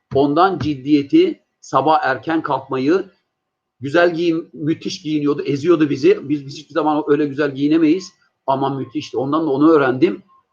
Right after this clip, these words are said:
Buraya mesela yabancı bir belediye başkanının geldiğini düşünsene. Herhangi bir Anadolu ül-, şehrinde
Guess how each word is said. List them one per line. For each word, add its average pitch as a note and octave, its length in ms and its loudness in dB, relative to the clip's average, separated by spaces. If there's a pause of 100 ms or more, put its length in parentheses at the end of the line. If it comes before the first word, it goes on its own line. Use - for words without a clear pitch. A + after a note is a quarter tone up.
Buraya F#3+ 240 4
mesela G3 300 0
yabancı F#3+ 400 4
bir F#3 240 2 (320)
belediye E3+ 400 4
başkanının F3 440 -2
geldiğini E3 380 2
düşünsene. E3 600 -4 (1400)
Herhangi D#3 480 0
bir D3 60 0
Anadolu C#3+ 560 0 (120)
ül-, B2 180 -4 (140)
şehrinde A#2 760 -2